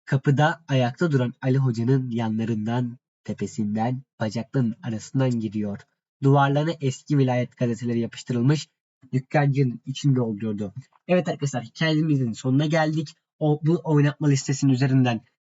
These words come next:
e, Ömer Seyfettin'in diğer hikayelerini bulabilirsiniz.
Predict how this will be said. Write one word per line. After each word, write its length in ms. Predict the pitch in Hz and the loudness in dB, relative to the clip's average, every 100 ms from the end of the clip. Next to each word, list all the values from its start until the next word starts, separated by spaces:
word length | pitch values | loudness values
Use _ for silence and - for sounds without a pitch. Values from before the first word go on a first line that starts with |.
| _ - | _ -6
e, 100 | 147 | -2
Ömer 280 | 147 135 139 | 2 4 2
Seyfettin'in 520 | 139 147 147 139 123 | 2 2 2 -2 -2
diğer 160 | 117 131 | 0 0
hikayelerini 520 | 131 135 127 113 104 | 0 -2 -2 -4 -4
bulabilirsiniz. 680 | 120 131 151 156 160 160 | 0 2 2 2 0 0